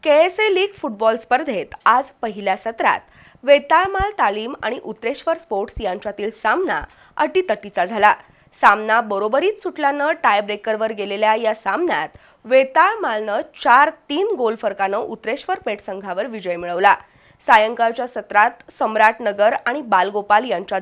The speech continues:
झालेला सामना बालगोपाल संघानं तीन एक अशा गोलनं जिंकला.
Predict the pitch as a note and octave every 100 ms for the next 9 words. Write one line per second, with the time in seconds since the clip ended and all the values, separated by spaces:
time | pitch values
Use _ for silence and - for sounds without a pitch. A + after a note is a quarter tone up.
0 | F#3+ G3 F#3 G3 - A3+ F4 E3+ - _
1 | _ _ A#3+ C4 D#4 F4+ F4+ F#4 F#4+ A4
2 | E4+ C4 A#3+ A#3+ C4 C4 C4 C#4+ D#4+ -
3 | G#3 G#3+ - - A3 F#3+ F3+ F3 E3+ F3+
4 | G3 F3+ F3+